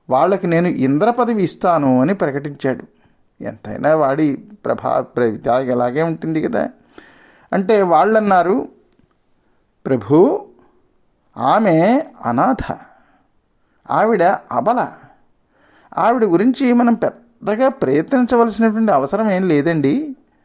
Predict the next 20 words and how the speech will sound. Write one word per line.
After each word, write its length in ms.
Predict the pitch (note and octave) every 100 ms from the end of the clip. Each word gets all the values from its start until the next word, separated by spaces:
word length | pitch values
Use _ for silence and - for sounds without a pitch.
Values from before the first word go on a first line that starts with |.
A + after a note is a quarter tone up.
| _ _ _ _ _ _ -
లోకాలన్నీ 880 | A2+ A2+ D3 B3 A#3 E3+ G3 B3 A#3+
కూడా 320 | A3+ A3 A3+
నీ 200 | G#3+ F#3
ఆజ్ఞ 340 | C#3+ D3 G#3
ప్రకారం 520 | G#3 G#3+ F#3+ F3+ F#3
నడుచుకుంటూ 560 | D3 C3 - F#3+ F3+ F#3
ఉంటాయి. 500 | C#3+ A#2 D#3 F#3+ - - _ _ _ _ _ _ _
నువ్వే 420 | C#3 E3 E3+ C4 B3+
గాని 340 | A#3 A3+ A3+
ఆదేశిస్తే 960 | C3+ E3 G3 G3 F3 - F3 C#3+ A#2 - _ _ _ _ -
దేవేంద్రుని 800 | A#2 A#2+ D3+ G3+ A3+ A#3 A#3+ A#3+
కట్టిపడేసి 680 | A#3 G3+ A3+ G#3 F#3+ F#3 F#3
నీ 140 | F3+
కాళ్ళ 260 | D#3 D3 D3+
దగ్గర 280 | D#3 D#3
తీసుకొచ్చి 480 | D3 C3+ C3 C3 C#3
పడేస్తాం. 600 | B2+ A#2+ B2 - C3 B2 - _ _ _ _ _ _ _ _
వైకుంఠంలో 760 | C3 E3+ F#3 A#3 G3+ A3+ A#3 A#3
ఉండేటువంటి 640 | A3+ G#3+ G#3 G#3 G3 G3+
శ్రీహరి 800 | E3+ - F#3+ G3+ B3 A#3 E3+ C#3